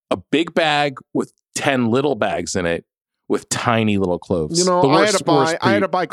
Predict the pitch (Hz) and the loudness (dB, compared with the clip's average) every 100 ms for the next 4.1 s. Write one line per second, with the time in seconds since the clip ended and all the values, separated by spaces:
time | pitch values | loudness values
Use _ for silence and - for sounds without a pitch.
0 | 147 160 165 160 156 127 127 - 127 127 | 0 0 0 -2 -2 -2 0 -2 -2 0
1 | 143 - 139 139 143 151 160 156 - 131 | 0 0 0 0 -2 -2 -2 -4 -4 -2
2 | 143 156 156 160 175 190 190 _ _ _ | -2 0 -2 0 -2 -2 -6 _ _ _
3 | _ _ _ _ _ _ - 139 135 131 | _ _ _ _ _ _ -4 0 2 0
4 | 120 | -2